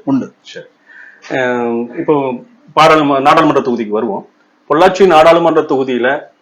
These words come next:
Speaker 2: அஹ், முக்கிய பிரச்சனையா கருதப்படுகிறது வந்து, அதுவும் குறிப்பா பொள்ளாச்சியில தென்னை விவசாயிகள், தென்னை மரம்,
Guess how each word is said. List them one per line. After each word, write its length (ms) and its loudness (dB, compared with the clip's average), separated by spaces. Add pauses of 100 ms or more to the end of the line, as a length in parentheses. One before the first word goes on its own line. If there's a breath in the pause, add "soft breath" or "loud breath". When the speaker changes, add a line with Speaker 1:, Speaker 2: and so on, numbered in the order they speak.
(320)
Speaker 2:
அஹ், 200 -10
முக்கிய 340 0
பிரச்சனையா 460 2
கருதப்படுகிறது 600 -2
வந்து, 220 -10
அதுவும் 280 0
குறிப்பா 240 0 (100)
பொள்ளாச்சியில 480 0 (640 soft breath)
தென்னை 520 2
விவசாயிகள், 680 -2
தென்னை 320 4
மரம், 680 0